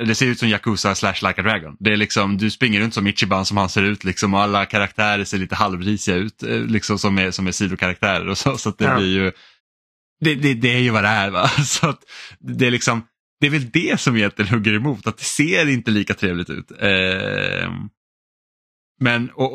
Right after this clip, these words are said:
Speaker 1: och, och är det så att hade inte spelet varit så liksom stort i sig självt, och det här är ju ett problem som jag, eller ett problem behöver det inte vara, men det här är något som jag känner egentligen varje Yakuza-spel har varit så att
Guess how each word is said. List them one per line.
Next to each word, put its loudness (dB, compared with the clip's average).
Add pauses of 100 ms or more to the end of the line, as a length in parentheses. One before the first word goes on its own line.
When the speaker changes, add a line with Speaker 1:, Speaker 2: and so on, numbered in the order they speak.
Speaker 1:
och, -8
och 4
är 4
det 2
så -4
att -6
hade 0
inte -2
spelet 0
varit 2
så 0
liksom -2 (720)
stort -2
i 0
sig 0
självt, -4 (320)
och 0
det 0
här 2
är -2
ju -2
ett -8
problem 0
som -6
jag, 0
eller 0
ett -8
problem 2
behöver 0
det 0
inte -6
vara, 0
men 0
det 0
här 0
är -2
något -4
som -6
jag 0
känner -2
egentligen -2
varje 0
Yakuza-spel -2
har 0
varit -2
så 0
att -2